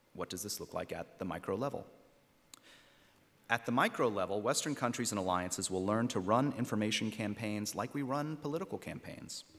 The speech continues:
We will tap into the rich traditions of research in neuroscience, psychology, social psych-, social psychology, anthropology, history,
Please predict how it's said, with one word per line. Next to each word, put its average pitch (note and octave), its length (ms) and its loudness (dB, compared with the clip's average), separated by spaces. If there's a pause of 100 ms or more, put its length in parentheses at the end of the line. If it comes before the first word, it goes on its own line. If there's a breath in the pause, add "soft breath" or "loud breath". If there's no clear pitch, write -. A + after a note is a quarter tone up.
(720 loud breath)
We A#2+ 120 0
will F3+ 120 2
tap - 320 -2 (260)
into A2+ 160 -4
the A2 80 0
rich A#2 320 2
traditions G#2+ 560 0
of D#2+ 140 -4
research - 680 -4
in F2+ 240 -2
neuroscience, B2+ 840 2 (180 loud breath)
psychology, A#2 880 0 (160 loud breath)
social - 560 -2
psych-, A#2 340 -2
social B2 440 0
psychology, B2+ 680 2
anthropology, B2+ 920 -2
history, C#3+ 400 0